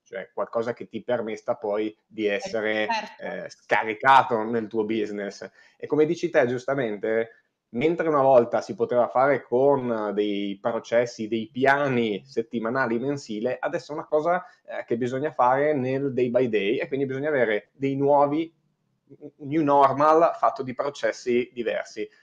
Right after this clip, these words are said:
Speaker 1: su questo, guarda, se, se posso, mi gioco anche il, il bonus track, vediamo se
Speaker 2: Ah,
Speaker 1: riusciamo
Speaker 2: vai.
Speaker 1: a farla vedere,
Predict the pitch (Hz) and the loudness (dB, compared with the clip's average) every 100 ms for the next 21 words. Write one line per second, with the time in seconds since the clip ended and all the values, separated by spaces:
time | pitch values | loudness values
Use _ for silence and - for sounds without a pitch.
0 | _ - - - 156 175 196 196 180 135 | _ -20 -18 -12 2 8 8 8 4 4
1 | 113 107 - _ _ - 131 127 123 - | 4 2 -2 _ _ 0 2 2 0 0
2 | 139 139 156 165 190 151 123 139 139 143 | -2 4 6 6 2 0 2 2 2 0
3 | 151 147 127 123 117 113 113 113 131 139 | 2 4 4 4 4 4 2 2 2 0
4 | 139 123 127 135 113 123 131 117 113 349 | -2 0 2 2 -2 -4 -4 -2 2 4
5 | - 269 226 196 - - 123 120 123 123 | 6 4 2 -4 -6 -2 2 2 2 4
6 | 113 117 180 | 4 4 -2